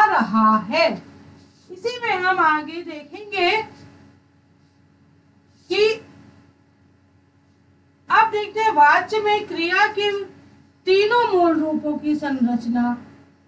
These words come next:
की प्रधानता का होना आवश्यक है। कौन से होते हैं तीन?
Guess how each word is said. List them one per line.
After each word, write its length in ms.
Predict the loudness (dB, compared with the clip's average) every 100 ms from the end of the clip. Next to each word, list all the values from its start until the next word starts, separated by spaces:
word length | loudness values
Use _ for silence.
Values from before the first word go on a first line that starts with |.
| _ _ -14
की 120 | -10
प्रधानता 720 | 0 0 2 2 0 0 0 0
का 220 | 0 0 0 -2 -2
होना 320 | 0 2 2
आवश्यक 720 | 2 0 -8 -8 -12 -14 -18
है। 80 | -20 -20 _ _ _ _ _ _ _ _ _ _ _
कौन 260 | 2 4 4
से 120 | 4
होते 280 | 4 4 2
हैं 220 | 2 0 0
तीन? 360 | 0 2 0